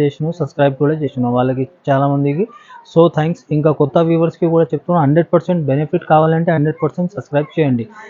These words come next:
నేను బెస్ట్ క్వాలిటీ పైన, ఒరిజినల్ క్వాలిటీ పైన ఆఫర్ పెడతా. ఎందుకంటే కస్టమర్ది కూడా మన దగ్గర, మన కస్టమర్ తీసుకున్నాక రిపీట్ రావాలి. కస్టమర్ దగ్గర కూడా, మన రీసేలర్స్ వాళ్ళ దగ్గర కస్టమర్ తీసుకున్నాక రిపీట్ రావాలి. అట్లా రావాలి అంటే క్వాలిటీ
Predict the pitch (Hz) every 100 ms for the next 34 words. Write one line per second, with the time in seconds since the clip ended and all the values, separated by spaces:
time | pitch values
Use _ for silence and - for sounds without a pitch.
0 | - 160 185 208 208 - - 165 185 -
1 | 202 175 175 180 202 190 175 185 220 143
2 | 151 165 190 180 165 170 165 175 165 190
3 | 170 156 180 170 156 131 131 139 165 175
4 | 165 165 185 139 - 175 180 185 185 180
5 | 196 254 - - - 127 151 180 185 190
6 | 185 170 170 165 160 - 180 185 185 170
7 | 185 175 175 220 170 160 185 180 175 180
8 | 202 262 _ - _ 151 - 196 202 190
9 | 190 196 190 190 190 185 175 170 165 190
10 | 190 185 185 180 180 185 240 - 151 -
11 | 180 180 180 170 180 185 226 175 170 190
12 | 175 156 131 123 139 143 185 185 - -
13 | 151 165 190 190 175 226 - 156 175 196
14 | 208